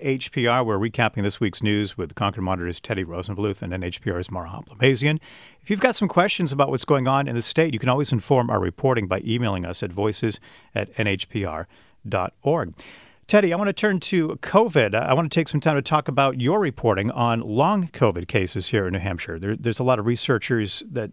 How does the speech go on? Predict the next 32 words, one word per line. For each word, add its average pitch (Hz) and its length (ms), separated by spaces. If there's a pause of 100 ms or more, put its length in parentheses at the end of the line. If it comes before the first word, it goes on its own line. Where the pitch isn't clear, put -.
(180)
uh, - 60 (300)
still - 240
don't 208 160
know 175 160
about, 95 320 (120)
uh, 98 180
the 101 120
effects 101 320
of 95 80
long 95 180
covid, 101 380
but 110 160 (520)
what 147 300
do 170 160
we 196 160
know 87 280
as 87 100
far 110 140
as 104 100
symptoms 110 540
are 107 120
concerned 113 420
and 101 100
how 107 140
healthcare 107 380
providers 104 440
are 104 100
able 101 200
to - 160
determine 110 420
whether 101 200
someone 110 440